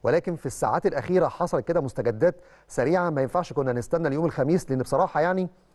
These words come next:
الاجتماع الفني اللي عقدته لجنة الحكام برئاسة الكابتن ياسر عبد الرؤوف وفي وجود المحاضر الدولي الكابتن تامر دري شهد مناقشات مهمة جدًا،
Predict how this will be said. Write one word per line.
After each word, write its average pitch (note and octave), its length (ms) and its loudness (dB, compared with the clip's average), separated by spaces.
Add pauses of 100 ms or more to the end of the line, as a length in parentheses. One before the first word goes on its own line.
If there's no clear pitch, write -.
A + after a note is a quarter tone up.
(540)
الاجتماع D#3+ 380 0
الفني C3 480 -4 (140)
اللي A#2+ 160 -2
عقدته B2+ 460 0
لجنة D#3+ 260 0
الحكام A#2 520 -2 (100)
برئاسة A#2+ 360 2
الكابتن A#2 380 -2
ياسر C3+ 240 0
عبد A2 160 0
الرؤوف A2+ 380 -2 (380)
وفي A#2 240 0
وجود B2 340 2
المحاضر C3 420 0
الدولي A#2 420 0
الكابتن B2 380 -4
تامر B2+ 400 0
دري F3 360 0 (320)
شهد F3 460 -2 (160)
مناقشات B2+ 680 -2
مهمة B2+ 320 -2
جدًا، F#2 380 -6